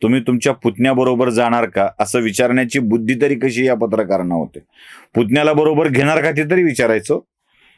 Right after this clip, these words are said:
पवारांनी अक्षरशः कोल्हा या प्रश्नावर, अक्षरशः कोल्हा.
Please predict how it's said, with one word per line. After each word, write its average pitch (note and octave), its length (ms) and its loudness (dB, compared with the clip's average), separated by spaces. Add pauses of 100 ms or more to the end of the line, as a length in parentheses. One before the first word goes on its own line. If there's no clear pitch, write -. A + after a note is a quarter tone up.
(420)
पवारांनी D#3 460 2
अक्षरशः D3+ 560 0
कोल्हा C3 640 0
या A2+ 140 2
प्रश्नावर, E2+ 500 -2
अक्षरशः B2 680 0
कोल्हा. F#2 460 -2